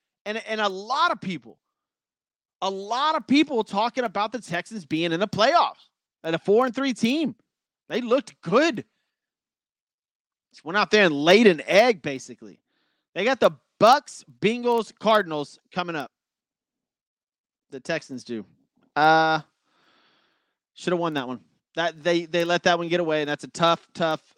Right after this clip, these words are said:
uh, tough loss for them. Can't do that. Browns, Steelers, uh, Browns and Seahawks, great football game. I knew it would be.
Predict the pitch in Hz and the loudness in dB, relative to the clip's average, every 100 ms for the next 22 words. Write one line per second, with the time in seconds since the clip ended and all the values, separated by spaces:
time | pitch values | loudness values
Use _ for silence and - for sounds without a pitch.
0 | _ - 139 117 - 180 160 127 117 120 | _ -12 -10 -10 0 2 2 -4 -4 -14
1 | 110 101 _ _ - 175 151 127 - _ | -18 -20 _ _ -8 -4 -2 -4 -6 _
2 | _ _ _ _ _ _ _ _ _ _ | _ _ _ _ _ _ _ _ _ _
3 | _ _ _ _ _ _ _ _ _ _ | _ _ _ _ _ _ _ _ _ _
4 | _ 170 202 240 247 247 226 - - 220 | _ 0 2 2 0 -6 -12 -20 -16 -10
5 | 240 240 214 185 170 147 196 226 185 - | -6 -6 -6 -2 -2 2 0 0 -4 -8
6 | 233 196 160 - - 240 196 208 208 175 | 2 2 0 -8 -6 -4 -4 -8 -6 -4
7 | 170 180 175 151 160 175 160 175 165 180 | -2 -4 -4 -6 -2 -2 -2 -6 -4 -6
8 | 175 | -8